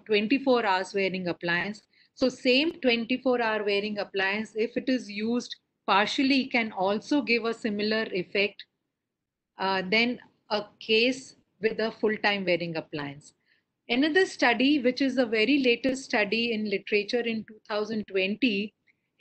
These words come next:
it states that the effect of wear time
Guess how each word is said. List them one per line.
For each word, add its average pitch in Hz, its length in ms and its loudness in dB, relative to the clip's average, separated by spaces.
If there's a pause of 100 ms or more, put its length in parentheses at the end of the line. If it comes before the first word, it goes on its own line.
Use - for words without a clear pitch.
(200)
it 247 320 2
states - 720 0
that 254 200 2
the 226 200 0
effect 277 380 0
of 277 260 -2
wear 247 260 4
time 185 380 0